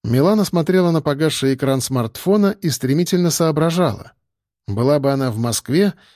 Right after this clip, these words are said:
просто поехала бы и забрала девушку с ее живностью. Квартира у родителей в Москве есть, пожила бы Аня там. Но Милана далеко, поехать не может. «Первонаперво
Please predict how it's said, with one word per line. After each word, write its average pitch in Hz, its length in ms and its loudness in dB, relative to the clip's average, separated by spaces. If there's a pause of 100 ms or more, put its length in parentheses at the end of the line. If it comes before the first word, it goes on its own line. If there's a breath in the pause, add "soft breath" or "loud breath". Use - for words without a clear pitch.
(240 soft breath)
просто 220 300 0
поехала 175 480 0
бы 165 140 0
и - 120 -4
забрала 160 480 0
девушку 123 400 -2
с - 100 -6
ее 135 220 0
живностью. 113 680 -4 (400)
Квартира 135 480 2
у 143 100 4
родителей 127 440 0
в 110 60 -6
Москве 123 440 -2
есть, 131 480 -2 (240)
пожила 117 420 0
бы 196 220 0
Аня 175 260 2
там. 120 420 -2 (440)
Но 120 180 2
Милана 151 400 2
далеко, 139 640 0 (240)
поехать 127 460 -2
не 147 80 0
может. 151 500 -2 (880)
«Первонаперво 127 840 0